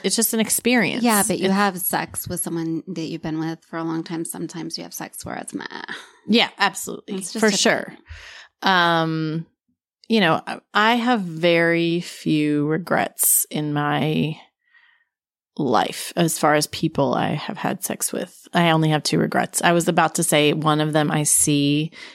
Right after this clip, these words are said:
Speaker 1: at Pickathon every year, and I
Speaker 2: Ooh.
Speaker 1: always avoid eye contact. And his wife is really hot, but I just can't make eye contact with him. I walk away, I run away, I turn away,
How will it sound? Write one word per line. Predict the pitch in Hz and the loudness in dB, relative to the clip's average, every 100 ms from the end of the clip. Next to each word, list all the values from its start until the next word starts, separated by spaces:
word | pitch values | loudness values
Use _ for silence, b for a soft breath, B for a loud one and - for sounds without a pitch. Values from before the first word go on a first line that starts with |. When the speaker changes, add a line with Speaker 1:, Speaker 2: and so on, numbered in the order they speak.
| B | B
Speaker 1:
at | - - | -4 -2
Pickathon | - 147 - - - - - | -2 -2 -2 -2 0 -2 -2
every | 160 151 151 | -2 0 0
year, | - - - 160 - B B B B B _ 175 | 0 -2 -4 -6 -10 B B B B B _ 2
and | 160 | 2
I | 196 | 4
Speaker 2:
Ooh. | |
Speaker 1:
always | 170 156 156 156 | 2 4 4 4
avoid | - 160 143 135 | 0 2 2 2
eye | - | 2
contact. | - - 147 - - - - - - - | -2 -2 -4 -2 -2 -2 -2 -4 -2 0
And | 165 | 2
his | 165 | 2
wife | 170 180 196 175 | 2 2 2 0
is | 147 | -2
really | 165 165 147 139 | 0 2 2 0
hot, | - - - - | -2 -4 -4 -6
but | 175 151 - _ | 0 2 0 _
I | 170 160 | -6 -2
just | - 160 151 - - - - - _ _ _ _ _ - | 2 2 2 0 -2 -4 -8 -16 _ _ _ _ _ -12
can't | - 160 143 - - - - - - | -4 -2 -2 -2 -4 -4 -4 -10 -4
make | 180 - | -4 -2
eye | 170 | -4
contact | 175 - 175 - 180 - | -2 -2 -2 -2 -4 -8
with | - | -8
him. | - 170 170 | -4 -4 -2
I | 180 | 0
walk | 175 175 160 190 | 2 2 2 2
away, | 175 165 | 4 4
I | 160 | 2
run | 160 160 | 2 2
away, | 160 160 | 2 2
I | 156 | 0
turn | - 160 | -2 -2
away, | 151 151 151 151 | 0 0 0 -4